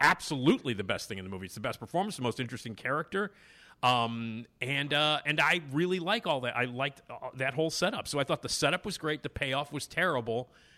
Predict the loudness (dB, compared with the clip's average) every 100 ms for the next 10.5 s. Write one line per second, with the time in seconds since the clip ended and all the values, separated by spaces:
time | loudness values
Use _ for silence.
0 | -4 0 2 2 2 2 2 0 -2 0
1 | 0 -2 -4 -6 -6 -2 2 2 2 0
2 | 0 -2 -2 -4 -4 0 2 2 0 -6
3 | -4 -2 -2 0 -2 -4 -4 -4 -4 -6
4 | -8 -10 -18 -20 -2 4 6 4 8 8
5 | 8 4 2 2 -4 -4 -6 -12 -20 _
6 | _ _ _ _ _ _ 0 4 4 4
7 | 2 0 -2 0 2 2 -2 -2 -2 -2
8 | 0 0 -2 0 -2 -2 -2 4 4 4
9 | 0 -4 -6 -10 -10 -18 _ _ -8 0
10 | 2 4 4 2 0